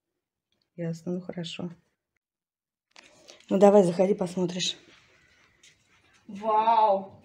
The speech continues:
Speaker 1: <laughs> Я специально встала.
Speaker 2: <laughs>
Speaker 1: Красиво?
Speaker 2: Прикольно, да.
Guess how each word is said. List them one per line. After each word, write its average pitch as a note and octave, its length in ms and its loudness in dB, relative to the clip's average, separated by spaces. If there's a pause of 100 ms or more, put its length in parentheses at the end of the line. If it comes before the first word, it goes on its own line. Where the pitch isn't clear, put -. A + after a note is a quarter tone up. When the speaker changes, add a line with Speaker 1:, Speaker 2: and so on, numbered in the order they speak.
(100)
Speaker 1:
<laughs> C#4+ 480 -2
Я - 360 2
специально G#3 560 4
встала. A3+ 460 6 (580)
Speaker 2:
<laughs> - 600 -20
Speaker 1:
Красиво? C4 460 4
Speaker 2:
Прикольно, B3+ 500 -2 (140)
да. G#3 380 -12